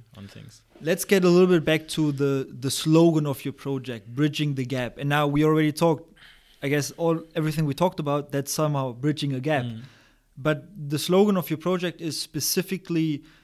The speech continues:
Speaker 2: meant to bridge the gap between the Western and Arab world.
Speaker 1: Mm-hmm.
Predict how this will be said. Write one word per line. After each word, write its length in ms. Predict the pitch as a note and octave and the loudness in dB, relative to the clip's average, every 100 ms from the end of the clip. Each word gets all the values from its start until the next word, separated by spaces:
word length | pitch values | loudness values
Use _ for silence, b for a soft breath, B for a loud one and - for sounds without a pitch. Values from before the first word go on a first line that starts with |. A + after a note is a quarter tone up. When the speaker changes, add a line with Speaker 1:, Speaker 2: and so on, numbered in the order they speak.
| b b - | b b -6
Speaker 2:
meant 440 | C3+ D#3+ E3 - | -2 0 0 -2
to 120 | - | -8
bridge 360 | C3+ D3+ D3+ - | -2 -2 -4 -8
the 160 | C#3 | -8
gap 320 | C#3 D3 C#3+ D3 | -4 -4 -4 -8
between 500 | - - D3 C#3 B2+ | -12 -6 -4 -4 -8
the 140 | B2+ | -8
Western 480 | B2 D#3 D#3 F3 D#3 | -2 -4 -2 -4 -4
and 160 | C#3+ - | -6 -6
Arab 280 | C3+ C3+ A#2 | -4 -4 -4
world. 280 | A#2+ G#2 - | -8 -8 -10
Speaker 1:
Mm-hmm. 280 | A#2 A2+ | -12 -10